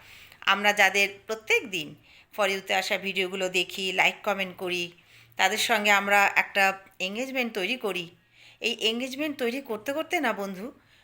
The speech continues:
দেখবে কখন সেই ফুল বাগানের মালিকগুলো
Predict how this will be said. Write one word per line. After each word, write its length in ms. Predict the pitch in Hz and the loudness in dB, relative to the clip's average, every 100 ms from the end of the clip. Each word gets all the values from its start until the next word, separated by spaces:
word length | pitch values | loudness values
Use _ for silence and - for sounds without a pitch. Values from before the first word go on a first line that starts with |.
| _ | _
দেখবে 300 | 214 233 269 269 | -4 -2 -2 0
কখন 500 | 214 - 269 226 285 _ _ _ | -2 0 -6 -6 -12 _ _ _
সেই 220 | - 247 | -4 -4
ফুল 260 | 233 233 226 | -4 -10 0
বাগানের 400 | 240 240 254 254 | 0 2 -2 0
মালিকগুলো 640 | 220 208 208 262 226 - | 0 0 -6 -6 -4 -6